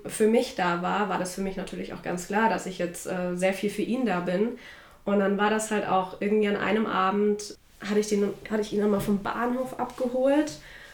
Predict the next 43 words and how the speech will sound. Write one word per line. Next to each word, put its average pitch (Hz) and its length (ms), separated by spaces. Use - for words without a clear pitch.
Dann 202 80
sind 214 160
wir 220 80
eine 214 80
Runde 202 200
spazieren 226 600
gegangen 247 800
und 196 240
dann, 196 580
dann 196 260
hat 208 140
er 214 360
meine 180 320
Hand 269 280
genommen, 269 420
wo 202 60
ich 185 100
schon 190 120
dachte, 190 240
okay, 185 300
irgendwie 202 280
ist - 200
es - 60
grad - 240
komisch, 240 880
weil 185 200
eigentlich 196 320
sind 214 140
wir 196 80
nur 190 80
befreundet. 185 1000
Aber 208 120
es 202 100
hat 214 100
sich - 160
irgendwie 202 180
auch 196 80
nicht 202 140
schlecht 233 300
angefühlt 247 680
und 196 120
dann 190 240
irgendwann, 185 680